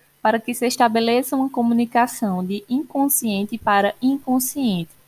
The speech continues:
e que o ideal seria que o analista pudesse cegar-se artificialmente para poder ver melhor. Esse estado de atenção flutuante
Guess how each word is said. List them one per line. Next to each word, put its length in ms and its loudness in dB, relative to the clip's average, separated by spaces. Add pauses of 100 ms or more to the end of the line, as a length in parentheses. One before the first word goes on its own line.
(340)
e 100 -2
que 180 -4
o 40 2
ideal 460 4
seria 480 -2
que 160 -6
o 60 2
analista 580 2
pudesse 500 -4
cegar-se 760 -4
artificialmente 1120 -6
para 280 0
poder 420 -2
ver 200 0
melhor. 460 2 (880)
Esse 260 2
estado 340 2
de 80 2
atenção 420 2
flutuante 800 -4